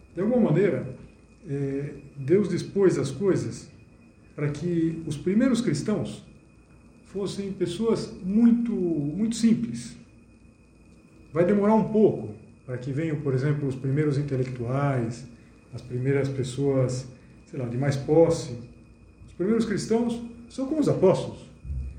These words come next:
Pois bem, esses homens, essas mulheres, que se atreveram a sonhar, que se atreveram a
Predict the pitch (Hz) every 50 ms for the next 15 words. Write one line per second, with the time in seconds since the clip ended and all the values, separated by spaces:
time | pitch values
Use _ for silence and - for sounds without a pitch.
0 | - - - _ _ _ - 202 165 190 185 185 - - - - - - - 240
1 | 247 240 226 - 196 160 147 170 185 190 180 156 135 123 120 120 117 117 - -
2 | - - 135 131 127 - 156 143 147 131 120 117 135 156 170 165 151 - 117 -
3 | - - - - - - - - - _ _ _ _ - - - 202 190 190 185
4 | 165 190 226 240 - - - 156 127 131 151 165 156 143 - - 143 - - 131
5 | 135 185 196 190 180 175 170 156 143 127 131 -